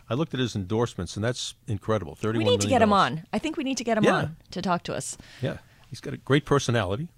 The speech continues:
Speaker 2: Being highly compensated for, for his skills and his, uh,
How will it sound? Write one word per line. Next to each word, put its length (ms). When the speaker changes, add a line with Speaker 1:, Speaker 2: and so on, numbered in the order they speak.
Speaker 2:
Being 200
highly 340
compensated 640
for, 360
for 160
his 160
skills 400
and 160
his, 260
uh, 300